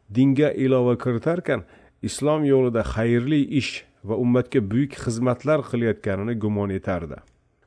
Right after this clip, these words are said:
Masalan, Qur'onda bo'lmagan haromlik va salomlik odatini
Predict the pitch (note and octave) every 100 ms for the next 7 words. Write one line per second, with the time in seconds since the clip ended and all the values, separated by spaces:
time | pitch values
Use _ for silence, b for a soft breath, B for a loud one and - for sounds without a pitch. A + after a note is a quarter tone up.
0 | G#2+ G#2+ B2+ B2 A2 B2+ A#2+ B2 B2+ C3
1 | A2 B2+ B2 A#2+ A#2+ G#2+ - - G#2 A#2+
2 | A#2+ B2+ B2 A2 G2+ - A#2 B2 C#3 D3+
3 | - G2 F#2+ F2+ A#2+ D#3